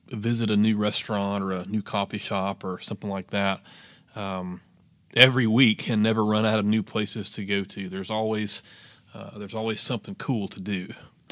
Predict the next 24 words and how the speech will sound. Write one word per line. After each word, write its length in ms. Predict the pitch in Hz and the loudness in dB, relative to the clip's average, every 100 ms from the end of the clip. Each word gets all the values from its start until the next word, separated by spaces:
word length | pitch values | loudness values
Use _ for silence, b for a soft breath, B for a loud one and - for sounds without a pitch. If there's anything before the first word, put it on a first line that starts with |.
| - | -8
And, 380 | 113 104 98 95 B B B B B _ | -4 -2 -2 -6 B B B B B _
um, 600 | 104 95 92 92 92 95 - _ _ _ _ _ _ _ - | -14 -12 -12 -12 -12 -14 -20 _ _ _ _ _ _ _ -14
as 140 | 110 123 | -6 -2
I 100 | 104 | -2
was 140 | 98 | -4
thinking 300 | - 101 104 | -8 -6 -6
this 200 | 98 - | -6 -6
morning, 500 | 110 117 113 104 101 | -4 -2 0 0 -2
I 160 | 104 98 | -6 -10
feel 300 | - 127 127 | -6 -6 -2
like 260 | 131 113 - | -2 -4 -6
the 80 | |
Bible 680 | 98 92 101 101 101 95 92 - | -12 -2 0 0 0 -2 -6 -8
and 180 | 101 92 | -8 -4
reading 300 | 101 104 104 | -4 -2 -2
the 80 | 95 | -2
Bible 500 | 92 95 95 95 95 | -4 -4 -4 -6 -8
is 180 | 95 - | -10 -8
the 100 | - | -6
same 440 | - 104 95 92 | -4 -4 -4 -4
way 300 | 95 95 95 | -4 -4 -4
in 100 | 92 | -6
a 80 | 92 | -4
sense, 540 | - 101 90 - - | -4 -4 -6 -6 -8